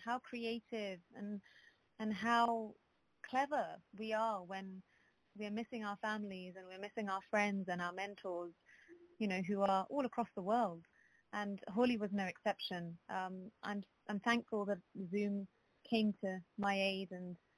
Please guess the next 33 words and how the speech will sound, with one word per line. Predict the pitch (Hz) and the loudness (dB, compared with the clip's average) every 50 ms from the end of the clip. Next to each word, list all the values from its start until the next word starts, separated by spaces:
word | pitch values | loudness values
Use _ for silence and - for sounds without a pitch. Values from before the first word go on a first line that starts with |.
| _ _ _ _ _ - 190 | _ _ _ _ _ -8 -4
I | 190 | 2
managed | 196 202 214 220 214 - - | 4 4 4 4 2 0 -6
to | 214 | -8
catch | - - 214 208 - - 220 | -6 -2 -4 -4 -2 2 2
up | 208 202 - - | 2 2 2 -2
with | 202 196 190 | -10 -8 -6
my | 196 190 190 190 - | -6 -8 -8 -6 -4
favorite | - 202 202 185 180 190 190 175 - _ _ _ _ _ _ _ _ _ _ - | -2 -2 -2 -2 -2 -2 -4 -4 -4 _ _ _ _ _ _ _ _ _ _ 0
family | - 196 196 190 190 185 180 _ - | 2 2 2 2 0 -6 -8 _ 0
friends, | 214 208 208 202 202 202 202 196 180 - - - | 0 2 2 2 0 -2 -4 -4 -6 -8 -8 -6
um, | 190 185 180 180 175 175 175 180 - _ - - | -4 -4 -4 -4 -6 -6 -8 -8 -10 _ -10 -4
as | - 196 170 175 | -4 -4 0 4
well | 196 190 185 180 | 4 4 4 4
as | 180 170 - _ _ - 185 | 0 -2 -4 _ _ -4 0
direct | 190 185 190 202 220 - _ - | 2 4 6 4 4 2 _ -4
family, | 202 185 185 185 185 180 180 185 185 185 _ _ _ _ _ _ _ _ _ _ _ - | -2 -2 -2 -2 -4 -4 -4 -6 -8 -12 _ _ _ _ _ _ _ _ _ _ _ -10
my | 180 175 170 165 170 | -8 -6 -6 -6 -4
teachers, | - 233 226 - - - - 208 202 196 196 190 _ _ _ _ _ _ _ _ _ _ _ - - | -2 -2 -2 -2 -4 -4 -2 -2 0 -2 -4 -6 _ _ _ _ _ _ _ _ _ _ _ -6 -2
many | 190 196 196 190 190 | 0 0 2 0 -2
of | 180 - | -2 -2
whom | 202 190 185 185 | -2 0 0 2
live | 180 180 170 | 0 0 0
in | 180 180 | 0 2
India. | 196 202 196 202 196 190 190 190 190 196 _ - - - - - _ _ _ _ - 180 | 2 2 2 2 2 2 2 0 0 -4 _ -20 -20 -20 -20 -20 _ _ _ _ -6 -4
Um, | 175 170 170 - - - - - | -2 -2 -2 -4 -8 -10 -2 4
it | - 240 - | 4 4 8
was | 226 294 302 277 | 10 10 10 10
a | 302 277 214 | 8 2 2
home | 185 233 262 294 302 294 - | 4 2 2 2 2 2 2
celebration, | 202 190 175 175 185 175 175 185 - - 180 180 196 226 262 _ - | 0 0 0 -4 -4 -4 -4 -6 -8 -8 -8 -6 -6 -8 -8 _ -12
apart | 202 - - 214 208 - _ | -10 -4 0 0 0 0 _
from | - 196 196 185 | -4 -4 -4 -4
Zoom. | - 180 170 170 175 208 240 | -4 -4 -6 -4 -4 -6 -6